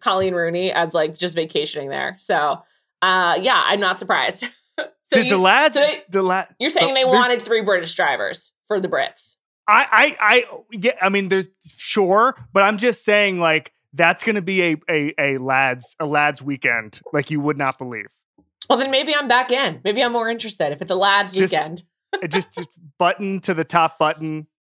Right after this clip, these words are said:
Speaker 2: I mean, just we're, it's gonna be the haircut. I'll say this,
Speaker 1: <laughs>
Speaker 2: and as someone who's, who, who looks vaguely British in some, some situations, uh, I can say this: uh, you can see the lads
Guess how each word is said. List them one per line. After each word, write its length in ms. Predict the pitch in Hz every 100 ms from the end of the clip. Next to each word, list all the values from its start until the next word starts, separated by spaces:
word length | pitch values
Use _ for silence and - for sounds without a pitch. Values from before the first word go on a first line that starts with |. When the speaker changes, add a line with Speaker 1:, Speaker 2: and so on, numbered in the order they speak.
| _ 147
Speaker 2:
I 120 | 135
mean, 220 | 139 131 -
just 240 | 160 -
we're, 360 | 156 165 175 190
it's 180 | 151
gonna 180 | 180 170
be 340 | 151 147 143 -
the 100 | 143
haircut. 500 | 147 165 - 156 - - -
I'll 140 | 165 175
say 200 | 220 214
this, 460 | 190 131 - - - _
Speaker 1:
<laughs> 160 | _ -
Speaker 2:
and 140 | 170
as 120 | 175
someone 280 | 220 214 220
who's, 240 | 190 170 -
who, 280 | 160 156 160
who 100 | 147
looks 260 | 151 165 -
vaguely 300 | 160 147 139
British 380 | 131 127 120 131
in 100 | 123
some, 280 | 135 135 -
some 200 | 139 131
situations, 760 | 131 131 117 120 117 107 - _ _ -
uh, 320 | 147 127 120 -
I 80 | 127
can 140 | 131
say 160 | 143 123
this: 260 | 110 101 _ _ _ -
uh, 80 | 135
you 300 | 131 160 196
can 160 | 196
see 180 | 170 185
the 100 | 156 139
lads 540 | 135 131 107 -